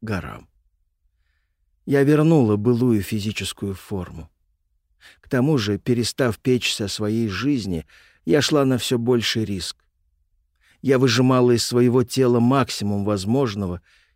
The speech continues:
и больше не боялась никакой боли. Я и так уже все потеряла. И когда я крепила веревку на скале или отвесной ледяной стене,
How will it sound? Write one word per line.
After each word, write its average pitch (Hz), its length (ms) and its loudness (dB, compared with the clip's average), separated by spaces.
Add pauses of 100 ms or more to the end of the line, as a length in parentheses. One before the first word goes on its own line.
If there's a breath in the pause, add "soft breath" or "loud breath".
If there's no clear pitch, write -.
(120)
и 135 80 -4
больше 131 340 2
не 135 140 2
боялась 127 640 0
никакой 110 440 -4
боли. 101 480 -4 (680)
Я 180 180 2
и 160 80 4
так - 320 -2
уже 87 160 -6
все - 220 -8
потеряла. - 640 -14 (1120 soft breath)
И 113 80 -2
когда 110 280 0
я 120 160 4
крепила 123 460 2
веревку 113 540 2
на 107 100 0
скале 110 540 0
или 101 120 -2
отвесной 104 640 -2
ледяной 104 440 -2
стене, 113 520 -4